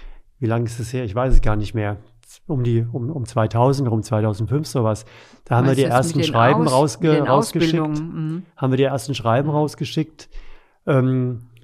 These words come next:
Speaker 1: Schmerzen in dreißig Minuten beseitigen und so. Und da haben
Speaker 2: Schmerzfrei
Speaker 1: erstmal
Speaker 2: in
Speaker 1: alle
Speaker 2: dreißig
Speaker 1: gedacht,
Speaker 2: Minuten.
Speaker 1: wir hätten,
Speaker 2: Mhm.
Speaker 1: wir, wir müssten eingeschlossen werden, so ungefähr. Und, ähm, also die Vehemenz für eine gute Sache finde ich nach wie vor gut,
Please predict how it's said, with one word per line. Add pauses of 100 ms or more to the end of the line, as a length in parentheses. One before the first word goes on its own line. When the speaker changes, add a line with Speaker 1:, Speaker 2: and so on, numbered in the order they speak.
(340)
Speaker 1:
Schmerzen
in
dreißig
Minuten
beseitigen
und
so.
Und
da
haben
Speaker 2:
Schmerzfrei
Speaker 1:
erstmal
Speaker 2:
in
Speaker 1:
alle
Speaker 2:
dreißig
Speaker 1:
gedacht,
Speaker 2:
Minuten.
Speaker 1:
wir
hätten,
Speaker 2:
Mhm.
Speaker 1:
wir,
wir
müssten
eingeschlossen
werden,
so
ungefähr. (840)
Und,
ähm, (840)
also
die
Vehemenz
für
eine
gute
Sache
finde
ich
nach
wie
vor
gut,